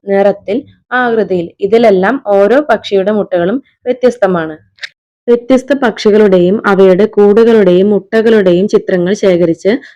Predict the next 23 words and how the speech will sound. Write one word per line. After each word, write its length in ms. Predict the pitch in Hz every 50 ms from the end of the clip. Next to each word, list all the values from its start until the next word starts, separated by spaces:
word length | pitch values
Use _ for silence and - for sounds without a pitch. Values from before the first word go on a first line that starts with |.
| _ _
സവിശേഷതകൾ 760 | - 208 202 196 202 - 226 214 220 226 226 202 233 247 269
കണ്ടെത്തി 460 | 277 269 214 185 170 165 160 - 214 240 -
പതിപ്പ് 380 | - 254 247 240 247 - 247 247
തയ്യാറാക്കൂ. 600 | 233 202 185 180 170 165 165 160 - - 165 160 156 _ _ _ _ _ -
ഇവിടെ 180 | 180 185 180 214
കൂട്ടുകാരോട് 720 | 220 - 202 190 185 196 190 190 190 185 185 180 170 185
ഒരു 220 | 220 - - 196 202
പതിപ്പ് 420 | - - 190 175 180 180 - - 240
തയ്യാറാക്കാനാണ് 680 | 254 226 208 196 190 190 190 - 202 196 185 170 170 190
പറഞ്ഞിരിക്കുന്നത്. 720 | 208 247 226 226 226 208 190 185 - 170 165 165 160 156 160 160 _ _ _ _ _ _ _ _ _ -
ഓക്കെ, 260 | 190 185 - 185 170 165 170 _ _ _ _ -
അത് 180 | 165 160 190 214 262 269
കൂട്ടുകാർക്കുള്ള 600 | 262 208 190 190 190 180 180 180 - 208 202 196
ഒരു 120 | 196 196
പ്രവർത്തനമാണ്. 760 | 196 202 202 190 185 175 180 - 180 190 190 180 165 160 175 220 269 269 _ _ _ _ _ _ _ -
അടുത്തത് 420 | - 220 208 - - 180 175 175 208 285 - - _ _ _ _ -
പക്ഷികളുടെ 640 | 220 220 220 - - - 254 247 240 240 240 247 285
കൂടുകളുടെ 680 | 277 - 240 220 208 196 208 208 202 196 190 185 190 220 - -
ആകൃതി, 520 | 196 185 180 185 175 185 180 170 175 175 180 -
വലുപ്പം, 500 | 190 190 185 185 185 185 - - 170 170 - -
നിർമ്മാണ 420 | 190 185 185 185 196 196 196 208 226 240
വസ്തുക്കൾ, 480 | 214 185 180 _ - 165 - 175 170 180
കൂ-, 380 | 190 - 202 196 196 196 180